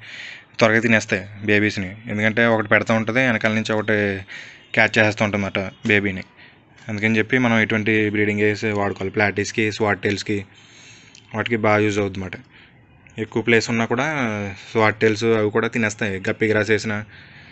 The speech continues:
ఆ, platties వేసిన, platties కూడా తినేస్తుంటాయి గప్పీ grass ఉన్న, వెంటనే catch చేస్తాయి అన్నమాట బేబీస్ని. guppies అయితే అంత త్వరగా catch చేయలేవు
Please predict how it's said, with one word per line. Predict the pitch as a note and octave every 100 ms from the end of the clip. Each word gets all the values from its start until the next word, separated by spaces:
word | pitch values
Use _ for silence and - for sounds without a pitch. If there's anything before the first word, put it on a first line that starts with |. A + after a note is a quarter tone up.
| - - A2+
ఆ, | A#2 B2
platties | A2 G2+ G#2 G#2+
వేసిన, | G#2 A#2 G#2+
platties | G#2 G#2+ G2+ G#2+ -
కూడా | A2+ B2+ B2
తినేస్తుంటాయి | A#2 A2 - A2 G#2 G#2
గప్పీ | G#2
grass | G#2 G2+
ఉన్న, | G#2 F#2+ - - - - - - - A#2
వెంటనే | G#2 A2+
catch | A2+ G2+ -
చేస్తాయి | G#2 - G2+
అన్నమాట | F#2 - - - - - - A2
బేబీస్ని. | G#2 G2+ G2+ F#2+ - - - - -
guppies | A2 A#2+ A2+
అయితే | A2+ B2+
అంత | B2
త్వరగా | A2+ G#2+ G#2+
catch | G#2+ G#2 -
చేయలేవు | G#2+ G2+ G2+